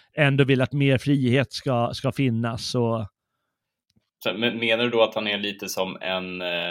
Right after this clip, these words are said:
Speaker 2: eller att han agerar ungefär som en, en frihetstörstande påfågel?
Speaker 1: Ja, frihetstörstande, han hade ju inte problem med det och han levde i England som var lite friare än, än till exempel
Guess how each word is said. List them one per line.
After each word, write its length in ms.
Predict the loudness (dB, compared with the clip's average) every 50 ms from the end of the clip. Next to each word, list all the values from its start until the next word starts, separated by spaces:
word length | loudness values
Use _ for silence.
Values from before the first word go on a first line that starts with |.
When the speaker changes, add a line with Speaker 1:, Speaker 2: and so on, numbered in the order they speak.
| -8 -12 _
Speaker 2:
eller 100 | -2 -2
att 100 | -2 0
han 100 | -2 -4
agerar 540 | -4 -4 -4 -2 2 4 4 4 4 2 0
ungefär 320 | -4 -6 -8 -6 -6 -6 -6
som 240 | -6 -6 -6 -6
en, 180 | -6 -8 -8 -10 -16 _ _ -20 -20 -20 -20 _ -12
en 120 | -10 -10
frihetstörstande 1000 | -10 -8 -6 -6 -2 -2 -2 -4 -4 -4 -2 -2 -2 -2 -4 -6 -6 -6 -6 -8
påfågel? 680 | -8 -6 -6 -6 -6 -6 -8 -6 -6 -6 -6 -8 -12 -16 _ _ _ _ _ _ _ _ _ _ _ _ _ _ _ _ _ _ _ _ _ _ -20 _ _ _ _ _ _ _ _ _ _ _ _ _ _ _ _ _ _ _ -14
Speaker 1:
Ja, 800 | -10 -6 -2 0 0 0 0 0 0 2 2 2 2 2 0 0 -2
frihetstörstande, 1200 | -2 -2 2 2 2 2 2 0 0 0 2 2 2 0 2 2 4 4 4 2 0 0 2 2 4 4 4 2 2 0 0 0 0 0 0 2 2 4 6
han 200 | 6 6 6 4
hade 160 | 4 4 4
ju 40 | 4
inte 160 | 2 0 -2
problem 340 | -4 -4 -4 -2 -4 -2 -2
med 100 | -2 -2
det 220 | 0 0 2 2
och 100 | 2 2
han 160 | 2 2 2
levde 200 | 2 2 2 2
i 60 | 2
England 320 | 2 2 0 -2 -2 -2 -2
som 100 | 0 0
var 60 | 0
lite 240 | 0 -2 -4 -4 -4
friare 420 | -2 -2 -2 -2 -2 -2 -4 -4 -4
än, 220 | -4 -6 -6 -6
än 420 | -6 -6 -8 -8 -8 -8 -8 -8
till 80 | -8 -8
exempel 500 | -8 -6 -8 -8 -6 -6 -6 -6 -6 -8